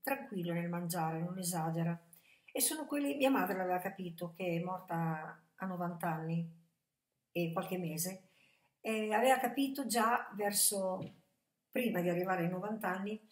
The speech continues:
che stava meglio quando mangiava poco, e purtroppo non... Ah, lasciamo stare l'argomento, non conosceva il digiuno.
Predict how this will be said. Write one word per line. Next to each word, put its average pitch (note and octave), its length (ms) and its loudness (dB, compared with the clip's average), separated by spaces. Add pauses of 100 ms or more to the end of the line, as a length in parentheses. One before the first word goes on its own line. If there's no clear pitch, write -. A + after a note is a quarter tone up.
(260)
che A3+ 120 -4
stava B3 260 4
meglio A#3 340 2
quando G#3 180 -2
mangiava F#3 340 -2
poco, D#3+ 580 -6
e G3+ 120 -10
purtroppo A3 540 -4
non... F3+ 600 -8
Ah, A#3 560 4
lasciamo G#3+ 280 -2
stare G3+ 220 0
l'argomento, E3+ 600 0 (560)
non G#3 160 0
conosceva G3+ 440 0
il F#3+ 80 -4
digiuno. E3 480 -2